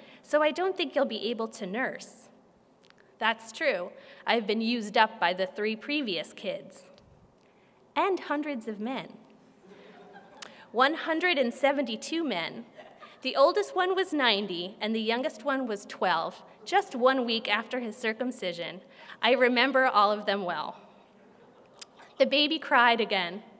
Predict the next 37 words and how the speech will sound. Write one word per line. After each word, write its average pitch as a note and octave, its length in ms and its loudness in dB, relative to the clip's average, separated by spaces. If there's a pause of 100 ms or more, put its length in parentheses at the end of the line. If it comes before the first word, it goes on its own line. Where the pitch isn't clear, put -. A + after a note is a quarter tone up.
(440)
The A#3+ 80 0
midwife D#4 400 4
said B3 260 0
she - 160 -6
had C#4 240 -4
to C4+ 80 -4
find B3+ 360 -4
breast C4 300 -2
milk A3 220 0
for G3+ 200 -6
the G3+ 100 -2
little C4+ 300 0
one. E3 280 -4 (440)
If G#3+ 180 -4
there A#3 160 6
was A3+ 180 -2
none A3 220 2
to A3+ 100 -10
be A3 140 -6
had, A#3+ 540 4 (100)
she B3+ 220 -6
would A3+ 100 0
have A3+ 220 0
to A#3+ 80 -4
look A3+ 200 -6
for G3 200 -4
cow's E4+ 420 -2
milk, F3+ 320 -6 (320)
or A#3 160 2
dog's D4 400 4
milk, F3+ 380 -4 (180)
or C4 220 4
maybe C#4 260 0
even A3 340 -4
rat's C#4+ 380 -2
milk. E3 320 -6 (800)
"Yes, A3 400 -2